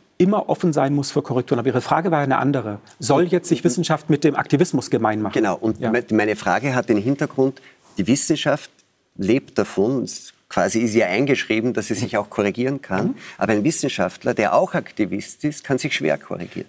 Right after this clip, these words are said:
Speaker 1: Ich, nein, würde, äh, das würde ich erstmal nicht sagen. Ich, also meine Position wäre, und ich habe ja mit vielen Kolleginnen und Kollegen gesprochen, ich war auch am Praterstern bei der Aktion am zehnten Jänner, wir bleiben im Modus von Wissenschaft.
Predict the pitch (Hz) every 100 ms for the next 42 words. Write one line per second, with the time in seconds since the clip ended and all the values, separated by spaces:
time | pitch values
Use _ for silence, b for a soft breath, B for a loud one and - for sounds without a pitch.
0 | - - - - - 143 107 135 247 -
1 | - 170 - 175 156 - 156 165 170 165
2 | 151 - - - _ 147 131 127 127 135
3 | 175 - 170 135 185 247 214 170 151 -
4 | - - - - 151 - - 147 135 131
5 | 202 196 - 151 156 147 143 147 131 117
6 | - 220 151 - 151 160 - 143 139 131
7 | 143 131 123 135 117 139 127 120 131 110
8 | 123 135 180 185 B B B B B B
9 | B _ _ - 165 156 131 185 196 151
10 | 170 180 - 135 165 202 - 107 -